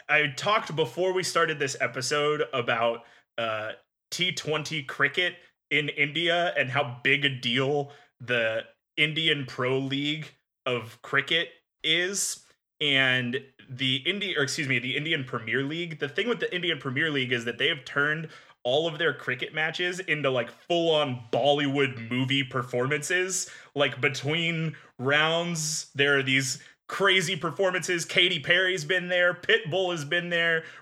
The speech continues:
Priyanka Chopra has been there. These are, like, huge name people, right?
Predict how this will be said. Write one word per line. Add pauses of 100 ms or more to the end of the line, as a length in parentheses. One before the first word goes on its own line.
Priyanka
Chopra
has
been
there.
These
are,
like,
huge
name
people, (280)
right?